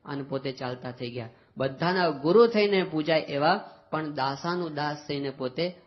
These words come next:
વર્ત્યા. શ્રીજી મહારાજનો મહિમા, એમના સંબંધમાં આવેલ ભક્તોનો મહિમા,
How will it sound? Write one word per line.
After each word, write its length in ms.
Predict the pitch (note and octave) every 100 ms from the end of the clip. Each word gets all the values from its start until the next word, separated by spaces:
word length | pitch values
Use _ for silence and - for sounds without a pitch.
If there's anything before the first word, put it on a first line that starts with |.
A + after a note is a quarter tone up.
| _
વર્ત્યા. 300 | C3 C#3 C#3
શ્રીજી 400 | C3 C#3 C#3 F#3
મહારાજનો 480 | F#3 F#3+ G3+ G#3 G#3
મહિમા, 440 | G3+ A3 F3 - - - -
એમના 280 | F#3+ A3+ G#3
સંબંધમાં 640 | - F3 G3+ B3 B3+ B3
આવેલ 220 | B3 B3
ભક્તોનો 520 | F#3+ F#3+ - C4 C4+
મહિમા, 460 | A3+ G#3 F#3+ C#3+